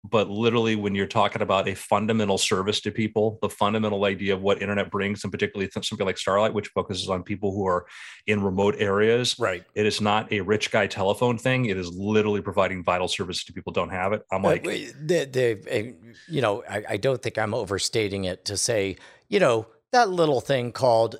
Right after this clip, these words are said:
Speaker 2: the ability to bring the sum total of all of human knowledge to the bottom billion,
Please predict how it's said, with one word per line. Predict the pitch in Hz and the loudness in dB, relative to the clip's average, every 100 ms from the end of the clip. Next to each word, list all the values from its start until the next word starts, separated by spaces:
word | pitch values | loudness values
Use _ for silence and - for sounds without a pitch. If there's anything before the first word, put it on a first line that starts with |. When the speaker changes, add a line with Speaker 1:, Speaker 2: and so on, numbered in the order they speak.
| 107 | -4
Speaker 2:
the | 113 | -2
ability | 92 131 127 123 120 104 | 0 0 0 0 -2 -6
to | - | -12
bring | 90 117 120 123 | -4 0 0 -2
the | 107 | -4
sum | - 123 127 | -2 -2 -4
total | - 120 117 110 107 - | -2 0 2 2 0 -2
of | 107 | -6
all | - 120 120 | -2 0 0
of | 104 | -2
human | - 143 123 107 | -6 -4 -2 -2
knowledge | 98 98 107 107 101 - | 0 2 2 0 -4 -6
to | 117 | -6
the | 98 | -2
bottom | 95 107 107 95 | 0 0 0 -2
billion, | 107 101 107 107 113 | -2 0 0 0 -2